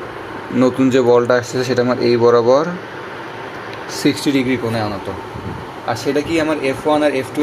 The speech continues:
এর লব্ধি। আর কি বলছে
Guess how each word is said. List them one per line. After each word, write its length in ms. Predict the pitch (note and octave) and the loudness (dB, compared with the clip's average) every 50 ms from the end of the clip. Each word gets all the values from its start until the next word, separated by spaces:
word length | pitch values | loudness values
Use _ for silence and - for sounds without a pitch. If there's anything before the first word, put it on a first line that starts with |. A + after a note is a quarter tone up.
| D#3+ | 2
এর 60 | D#3+ C#3+ B2+ | 2 2 2
লব্ধি। 320 | B2 B2 A2+ A2 A2 A#2+ G2 - - - - - - - - - - - - - - - - - - - - - - - - - - - - - - - - - - - - - - - - - - - - - - - - - - - - - - - - - - - - - - - - - - - - - - - - - - - - C3 | 0 0 -2 -4 -6 -6 -6 -6 -8 -12 -12 -12 -12 -12 -12 -12 -12 -12 -12 -12 -10 -10 -10 -10 -10 -12 -12 -12 -12 -12 -12 -12 -12 -12 -12 -12 -12 -12 -12 -12 -12 -12 -12 -12 -12 -12 -12 -14 -12 -12 -12 -12 -12 -12 -12 -12 -12 -12 -12 -12 -12 -12 -12 -12 -14 -14 -14 -14 -14 -14 -14 -12 -12 -12 -12 -12 -12 -12 -12 -12 -12 -8 -6 -4
আর 80 | C3+ C3 C3 | -4 -4 -2
কি 60 | D3 C3+ B2+ | -2 0 0
বলছে 180 | C#3 C3 - | 0 -2 0